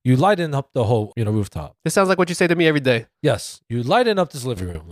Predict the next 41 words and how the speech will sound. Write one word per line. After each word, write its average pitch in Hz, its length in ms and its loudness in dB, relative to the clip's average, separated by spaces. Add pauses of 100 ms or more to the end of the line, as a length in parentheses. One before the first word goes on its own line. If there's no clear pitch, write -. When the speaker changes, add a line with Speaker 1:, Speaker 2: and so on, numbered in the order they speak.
(140)
Speaker 2:
Not 208 120 -6
this 185 200 -4
giant 180 340 -2
light 160 220 2
that 147 80 2
we 135 100 2
have 120 180 2
here. 196 80 2
Speaker 1:
Not 240 120 2
this 220 220 2
one 190 200 0
thousand 185 440 2
watts 147 460 2
Speaker 2:
<laughs> - 40 -8
Speaker 1:
lumen 160 600 0
powered, 156 440 2 (320)
but, 131 340 2
and 160 160 0
they 170 60 2
were, 160 260 2
you 185 100 2
know, 143 100 2
the 117 140 0
life 170 220 2
of 143 60 -8
the 123 80 -2
party. 220 480 0
They're 165 160 0
beautiful, 165 360 4
celebrating 151 460 2
a 131 40 -2
birthday. 139 380 0 (240)
They 185 60 4
even 202 160 4
bought, 196 140 2
like, 165 140 0
a 147 60 -2
fancy 151 440 -2
cake 127 300 -4
and 95 100 -16
shit. - 220 -16